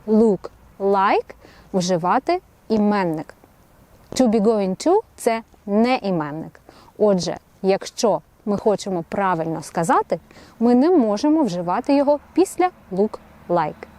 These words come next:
Тому в моєму реченні ми скажемо саме «The weather looks like the beginning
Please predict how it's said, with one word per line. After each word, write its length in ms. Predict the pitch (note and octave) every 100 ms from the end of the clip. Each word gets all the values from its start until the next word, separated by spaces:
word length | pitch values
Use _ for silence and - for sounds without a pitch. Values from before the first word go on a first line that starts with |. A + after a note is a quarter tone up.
| - - - - - - - - -
Тому 280 | D4+ D4 G#3+
в 80 | F3
моєму 440 | G#3 B3 C4 B3+
реченні 500 | E4+ A#4 - A3+ F3+ F#3 - - -
ми 220 | A#3 D#4
скажемо 580 | - C#4 A3+ G#3 F#3 E3+
саме 500 | - - A#3+ G#3+ - - -
«The 280 | G3+ F3+ G#3+
weather 360 | F#3 F3+ F#3+ F4+ B4+ - _ _
looks 720 | A#3+ B3+ B3 A3+ D#4+ - - - _ _
like 560 | A#3+ B3+ G3+ C4 G4 - _
the 260 | G3+ A3 G#3
beginning 540 | F3+ F3+ B3 D#4 E4